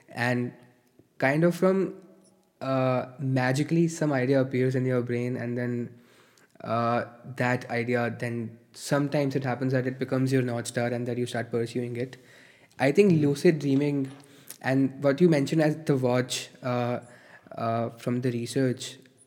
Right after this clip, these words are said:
Speaker 1: is potentially an interface to consciousness. Uh, and that's what I love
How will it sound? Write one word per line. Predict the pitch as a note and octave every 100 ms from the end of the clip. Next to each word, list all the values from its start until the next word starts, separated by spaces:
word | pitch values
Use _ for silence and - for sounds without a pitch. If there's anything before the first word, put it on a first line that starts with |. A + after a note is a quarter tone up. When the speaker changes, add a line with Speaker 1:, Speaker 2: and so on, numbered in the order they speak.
| -
Speaker 1:
is | C#3 -
potentially | D3+ C#3+ C#3+ F3+
an | D3+ C3+
interface | D3+ D3 C#3 -
to | C#3+
consciousness. | B2 A#2 B2+ B2 A#2+ A#2+ - - - - - -
Uh, | - A#2 A#2+ B2 -
and | B2+ C3 C3 B2 -
that's | C#3
what | D3+ E3
I |
love | D#3 C3+